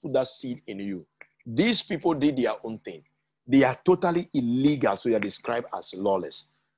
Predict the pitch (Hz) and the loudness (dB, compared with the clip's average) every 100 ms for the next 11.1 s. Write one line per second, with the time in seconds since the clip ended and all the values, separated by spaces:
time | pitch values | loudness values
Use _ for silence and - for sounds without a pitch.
0 | _ 98 110 165 185 185 135 127 135 143 | _ -20 2 6 6 6 4 6 4 4
1 | 156 127 - - 127 127 117 - 117 120 | 2 -2 -2 2 4 2 -4 0 2 2
2 | 117 - 101 101 92 - - 107 101 - | 0 -8 -4 -2 -4 -6 -2 -2 -4 -6
3 | 107 110 98 95 - 95 90 85 - 104 | -6 -4 -6 -6 -8 -10 -8 -10 -6 -6
4 | - - 87 - 69 _ _ - - _ | -6 -10 -12 -14 -18 _ _ -8 -8 _
5 | _ _ _ _ _ _ - - - _ | _ _ _ _ _ _ -20 -20 -20 _
6 | _ _ 113 139 202 208 196 156 147 185 | _ _ 2 6 8 8 8 6 2 2
7 | 170 123 - 147 143 127 - - 120 135 | 4 2 2 4 6 4 -2 -10 -2 -2
8 | 135 165 160 160 147 - 143 135 135 139 | 0 -2 0 -2 -6 0 2 2 2 0
9 | 135 - - 127 113 120 135 127 117 92 | 0 -8 0 4 4 6 6 6 4 0
10 | 82 - _ _ _ 92 101 113 131 135 | -8 -18 _ _ _ -4 -2 2 4 4